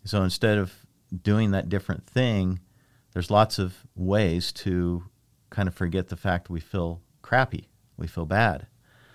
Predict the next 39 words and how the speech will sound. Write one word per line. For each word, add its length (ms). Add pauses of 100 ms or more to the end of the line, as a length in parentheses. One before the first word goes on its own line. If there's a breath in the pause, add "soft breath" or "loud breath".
(420 soft breath)
And 320
that 240
could 220
be, 320
it 160
could 160
be 100
a 60
gaming 340
addiction, 540 (580)
could 140
be 80
a 60
pornography 600
addiction, 500
could 200
be 380 (420 soft breath)
substance 720
use, 560
it 160
could 260
be, 400 (760 soft breath)
uh, 280
you 100
know, 160
just 280 (160)
a 20
lot 220
of, 260
lot 240
of, 240
uh, 300 (760)
things 540
that 220
keep 260
us 100
from 220
thinking 560
about 520